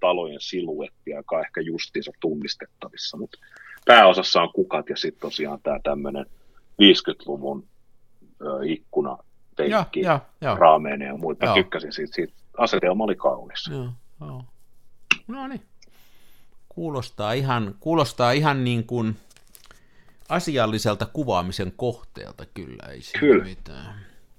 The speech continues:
Speaker 1: Kyllä, joo.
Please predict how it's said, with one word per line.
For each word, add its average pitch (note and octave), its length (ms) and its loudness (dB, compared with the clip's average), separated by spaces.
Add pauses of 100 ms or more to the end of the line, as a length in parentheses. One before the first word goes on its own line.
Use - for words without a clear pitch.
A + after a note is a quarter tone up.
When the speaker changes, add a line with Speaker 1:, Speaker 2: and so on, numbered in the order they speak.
(3500)
Speaker 1:
Kyllä, F2 300 -8
joo. D#2 420 -6